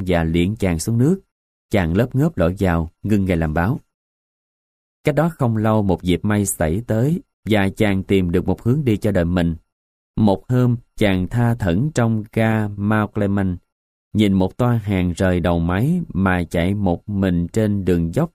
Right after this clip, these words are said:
về chỗ tránh của nó. Thình lình chàng hoảng hồn, một em nhỏ đương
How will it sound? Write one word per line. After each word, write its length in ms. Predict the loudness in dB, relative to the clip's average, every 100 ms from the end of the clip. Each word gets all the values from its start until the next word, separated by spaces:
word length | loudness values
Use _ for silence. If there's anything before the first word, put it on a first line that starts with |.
| 0
về 220 | 0 0
chỗ 200 | 0 -2
tránh 200 | -2 -2
của 120 | -2
nó. 280 | -2 -2 -4 -10 _ _ _ -2
Thình 180 | 2 2
lình 180 | 2
chàng 200 | 0 -2
hoảng 220 | 0 -2 0
hồn, 320 | 0 0 -2 -8 _ _ _
một 160 | 0 2
em 180 | 0 0
nhỏ 260 | 0 0
đương 320 | 0 0 0